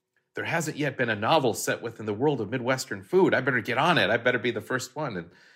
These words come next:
then after writing it for a few months, I realized that, wait a second, there's never <laughs> been a novel set in the world of Midwestern food.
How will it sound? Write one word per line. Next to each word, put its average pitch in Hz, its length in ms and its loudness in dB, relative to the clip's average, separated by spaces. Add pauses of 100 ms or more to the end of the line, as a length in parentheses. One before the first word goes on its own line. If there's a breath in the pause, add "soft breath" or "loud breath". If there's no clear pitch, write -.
(380 soft breath)
then 110 240 4
after 104 240 2
writing 95 260 4
it 87 80 -4
for 92 100 -4
a 85 40 0
few 90 160 -6
months, 87 360 -4
I - 40 -4
realized 87 540 0
that, - 260 -10
wait 180 200 4
a 98 80 2
second, 76 380 -6 (180)
there's 135 240 -2
never 143 220 2
<laughs> 135 120 -2
been 156 140 -2
a 131 60 4
novel 120 480 2
set - 300 0
in 135 80 4
the 127 100 4
world 120 320 2
of 98 80 -4
Midwestern 123 520 0
food. 202 280 4